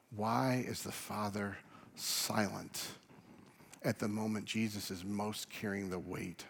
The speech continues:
of all of this. And what I hope that leads us to is gratitude.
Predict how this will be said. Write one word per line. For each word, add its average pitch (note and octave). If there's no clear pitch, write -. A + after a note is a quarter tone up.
of F2
all F#2
of F2+
this. -
And B2
what A2+
I A2+
hope D3
that G#2+
leads G#2
us -
to B2
is -
gratitude. -